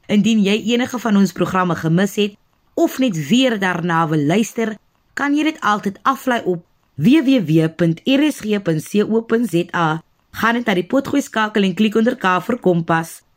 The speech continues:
Kompas word aan jou gebring deur S A B C Opvoedkunde.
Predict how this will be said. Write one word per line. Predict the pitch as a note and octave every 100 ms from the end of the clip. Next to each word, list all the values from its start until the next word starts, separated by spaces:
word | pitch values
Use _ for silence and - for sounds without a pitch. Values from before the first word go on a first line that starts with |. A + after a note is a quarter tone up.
| _
Kompas | - C4 A3+ B3 E3 C3
word | F3+ B3+ A#3
aan | G3+
jou | E3
gebring | E3 - G3+ B3
deur | F3+ D#3 F3+
S | E3+
A | G#3+
B | G3+
C | F#3+ -
Opvoedkunde. | D3 D#3+ - A3+ - F3+ E3+ E3 E3+